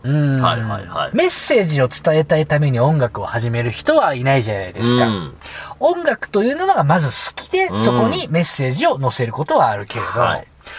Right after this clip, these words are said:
Speaker 1: おじさんにとっても抗議活動自体が目的なんであって、
Speaker 2: うん。
Speaker 1: 別にそこに本当に訴えたい内容はあったりなかっ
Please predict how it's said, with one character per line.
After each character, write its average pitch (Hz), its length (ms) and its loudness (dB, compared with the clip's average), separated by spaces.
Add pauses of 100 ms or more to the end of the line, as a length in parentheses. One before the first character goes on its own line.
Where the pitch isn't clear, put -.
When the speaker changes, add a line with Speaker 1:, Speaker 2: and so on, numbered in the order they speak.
(180)
Speaker 1:
お 220 120 2
じ 302 100 -6
さ 349 140 2
ん 349 60 -2
に 349 60 -10
と 370 100 -2
っ 359 40 -8
て 160 140 -2
も 143 240 0
抗 311 200 0
議 311 160 -6
活 330 300 0
動 165 160 2
自 147 140 -4
体 180 200 2
が 170 120 2
目 123 280 -2
的 160 240 -6
な 170 120 2
ん 135 60 0
で 107 100 -4
あ 107 80 -4
っ - 20 -10
て、 - 260 -2
Speaker 2:
う 107 40 0
ん。 98 280 -6
Speaker 1:
別 190 240 -2
に 311 240 -4
そ 196 140 -4
こ 294 480 2
に 262 160 -2
本 294 320 0
当 285 200 -4
に 269 140 -4
訴 254 240 -4
え 269 80 -4
た 262 120 0
い 196 60 0
内 143 260 0
容 123 120 -4
は 123 160 0
あ 226 60 4
っ - 100 -12
た 202 120 0
り 131 100 0
な 139 100 0
か - 120 0
っ - 60 -6